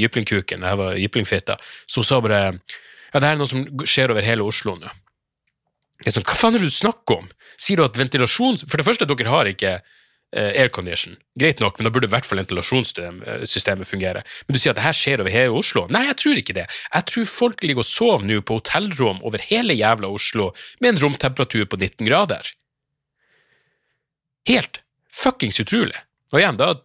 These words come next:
tok jeg meg tid til å sette meg ned og skrive en klagemail. For det de sa vi skulle gjøre, bare, «Vi kan ikke gjøre noe, vi får sende en klagemail.» Eh, <laughs> det var faktisk jævlig kult, eh, eh, yngstedatteren til brorsan og en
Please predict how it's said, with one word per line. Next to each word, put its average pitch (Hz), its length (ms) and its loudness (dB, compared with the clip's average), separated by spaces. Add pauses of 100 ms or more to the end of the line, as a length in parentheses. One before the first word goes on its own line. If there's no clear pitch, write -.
tok 175 180 0
jeg 135 80 0
meg 120 100 -4
tid 143 160 -4
til 101 80 -4
å - 20 -4
sette 107 220 -4
meg 104 80 -2
ned 110 160 0
og 104 80 -4
skrive 110 240 -4
en 131 80 -6
klagemail. 160 400 0
For 117 80 0
det 156 80 6
de 180 160 0
sa 170 80 4
vi 143 100 2
skulle 151 200 2
gjøre, 120 100 2
bare, 104 240 0
«Vi 165 120 -4
kan 196 120 0
ikke 196 140 0
gjøre 190 100 0
noe, 104 140 0
vi 147 80 -10
får 139 100 0
sende 151 200 -2
en 101 80 -8
klagemail.» 135 420 -2 (1080)
Eh, 95 360 0
<laughs> - 80 -10
det 113 100 0
var 135 220 2 (500)
faktisk 143 400 -2
jævlig 127 300 0
kult, 123 260 -2
eh, 98 300 -2 (580)
eh, - 1300 -8 (260)
yngstedatteren 117 560 -2
til 95 100 -8
brorsan 101 460 -2
og 98 160 0
en 98 80 0